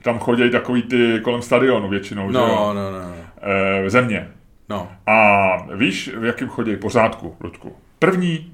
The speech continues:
Speaker 1: jde tým Řecka, vždycky. Jo, nevím, jestli na zimní, ale asi taky, protože Řecko se bere jako, že to je
Speaker 2: Zakladatel.
Speaker 1: Ře-, zakladatel, jo, jako moderní i
Speaker 2: No.
Speaker 1: ty klasický historie olympiády. A víš, jak jdou pak?
Speaker 2: Podle abecedy.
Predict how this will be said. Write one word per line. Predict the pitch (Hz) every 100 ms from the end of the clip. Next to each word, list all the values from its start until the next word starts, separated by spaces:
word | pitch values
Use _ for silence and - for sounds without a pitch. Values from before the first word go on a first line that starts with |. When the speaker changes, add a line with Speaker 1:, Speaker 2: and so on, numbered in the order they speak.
| -
Speaker 1:
jde | 117
tým | 120 110
Řecka, | 104 - 98 -
vždycky. | - 110 - - - _ _ _ _
Jo, | 98 90 -
nevím, | 135 135
jestli | -
na | 110
zimní, | 87 110 104
ale | 95
asi | 87 101
taky, | 85 85 101 101 - -
protože | - 120 117 113
Řecko | 120 -
se | 123 123
bere | 104 110
jako, | 107 101 104
že | 101
to | 107
je | 104 101 101 95 -
Speaker 2:
Zakladatel. | 123 139 113 - 95
Speaker 1:
Ře-, | 95
zakladatel, | 107 113 92 82 87 85
jo, | 92 104
jako | 90 101
moderní | 107 117 107 104
i | 92 95 120
Speaker 2:
No. |
Speaker 1:
ty | 104 95 92 87
klasický | 90 104 92 -
historie | 90 87 90 87
olympiády. | 87 85 90 82 85 - - - - - -
A | 113
víš, | 123
jak | 139
jdou | 143
pak? | 127 120 - - _ _ _ -
Speaker 2:
Podle | 123 127
abecedy. | 160 160 120